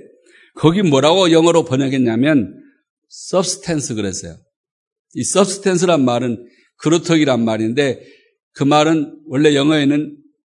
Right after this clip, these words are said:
근본, 본질 그런 뜻이죠. 그러니까 뿌리, 그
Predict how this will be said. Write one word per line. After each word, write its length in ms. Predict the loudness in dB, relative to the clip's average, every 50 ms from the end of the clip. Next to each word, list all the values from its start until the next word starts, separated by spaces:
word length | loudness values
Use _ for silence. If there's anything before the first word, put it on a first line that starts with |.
| _ _ _ _ _ _ _ _ _ _ _ _ _
근본, 680 | -4 -2 -2 0 0 2 2 2 2 2 -2 -8 -14 -20 _ _ _ _ _ _ _ _ _ _ _ _ _ -2
본질 480 | 0 2 4 4 4 4 2 2 2
그런 240 | 0 -2 -2 -2 -2
뜻이죠. 720 | -4 -8 -8 -8 -10 -8 -6 -6 -6 -6 -10 -14 _ _ _ _ _ _ _ _ _ _ _ _ _ _ _ _ _ _ _ -2
그러니까 360 | 0 0 2 2 0 -2 -2 -12 -20 _ _ _
뿌리, 420 | -8 -6 -4 -4 -6 -8 -8 -18 -20 _ _ _ _ _ _ _ _ _ _ _
그 280 | -10 -10 -10 -10 -12